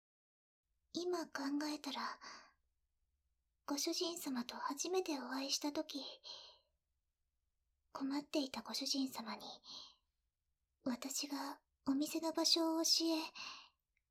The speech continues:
ご主人様の嬉しそうな笑顔を見せてくれた、あの時から、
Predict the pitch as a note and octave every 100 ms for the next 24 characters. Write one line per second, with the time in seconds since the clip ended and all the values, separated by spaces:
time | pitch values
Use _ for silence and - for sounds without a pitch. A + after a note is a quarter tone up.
0 | _ _ _ _ _ _ _ - C4+ C#4+
1 | D4+ E4 D4+ C4 A3 G#3 G3+ A3 C4+ -
2 | - E4+ D#4+ A#3+ C4+ D4 C4+ A#3+ A3+ B3
3 | D4+ C4+ - B3 - A#3+ - - _ _
4 | _ _ _ _ - C4+ C#4+ D4+ F4+ -
5 | - C#4+